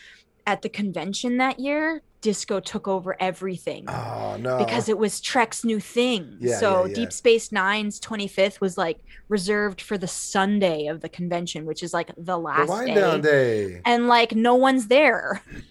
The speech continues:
Speaker 1: And, like,
Speaker 2: That's the
Speaker 1: their
Speaker 2: travel
Speaker 1: panels
Speaker 2: home
Speaker 1: end
Speaker 2: day.
Speaker 1: at, like, t-, yeah, everyone, their panels end at, like, two P M. So,
Speaker 2: Aw.
Speaker 1: um,
Speaker 2: So,
Speaker 1: yeah,
Speaker 2: so
Speaker 1: I
Speaker 2: a little
Speaker 1: know.
Speaker 2: bit of, a little bit of grudge out of the gate,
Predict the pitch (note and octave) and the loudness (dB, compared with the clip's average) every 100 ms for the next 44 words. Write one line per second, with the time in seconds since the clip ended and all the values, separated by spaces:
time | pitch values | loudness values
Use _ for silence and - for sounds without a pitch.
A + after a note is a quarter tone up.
0 | - E3 G#3 G3+ G#3 G#3+ G#3 F3+ A3+ E3 | -8 -4 -4 -4 -2 -2 -2 -2 0 2
1 | A3+ A#3+ B3 F3 G3 B3 B3 A3+ A3+ G#3 | 2 2 0 0 0 0 0 0 0 -4
2 | - - - A#3+ A#3+ - G3 G#3 A3+ A3+ | -6 -16 -6 -2 -2 -2 -6 -4 -4 -6
3 | A3 G3 G#3 A3 G#3 G#3 G#3 G3+ - A#3 | -6 -4 -4 -4 -6 -8 -6 -8 -8 -16
4 | G#3+ A#3+ A#3+ E3+ G#2+ F3+ - - G3+ F3+ | -12 -6 -6 -6 -10 -16 -16 -12 -10 -8
5 | F3 _ - - - - - - - F#3+ | -12 _ -20 -20 -20 -20 -16 -14 -10 -8
6 | F#3 E3+ D#3+ D#3+ - _ - E3+ C3 B2+ | -8 -10 -14 -20 -20 _ -6 2 4 4
7 | E3 D#3 C3+ D3 E3 D#3+ D#3 C#3+ C3+ C#3+ | 2 4 6 4 4 4 6 6 4 2
8 | D3 C#3+ C3+ A#2 C3 B2 A#2+ A#2 G#2 G2 | 2 0 -2 2 2 2 0 -2 -4 -4
9 | A#2+ G#2 F#2 | -4 -4 -6